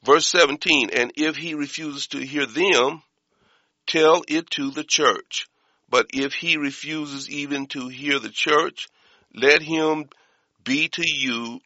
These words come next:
like a heathen and a tax collector."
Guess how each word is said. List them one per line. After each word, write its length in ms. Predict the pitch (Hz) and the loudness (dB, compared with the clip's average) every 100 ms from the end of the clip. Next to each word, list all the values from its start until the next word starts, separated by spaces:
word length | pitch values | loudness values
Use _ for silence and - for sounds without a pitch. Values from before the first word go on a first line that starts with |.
| - | -6
like 580 | 110 117 127 - - _ _ _ | 4 6 6 4 -8 _ _ _
a 80 | 117 | -2
heathen 680 | 113 104 117 117 139 165 180 _ _ _ _ _ _ | -2 -2 -6 -4 -4 -6 -8 _ _ _ _ _ _
and 500 | 123 127 147 160 165 175 - | 0 4 6 4 0 -10 -4
a 140 | 151 | -4
tax 500 | - - 156 139 - | -4 0 2 2 -4
collector." 680 | - 110 107 92 - 85 | -8 -6 -4 -6 -10 -20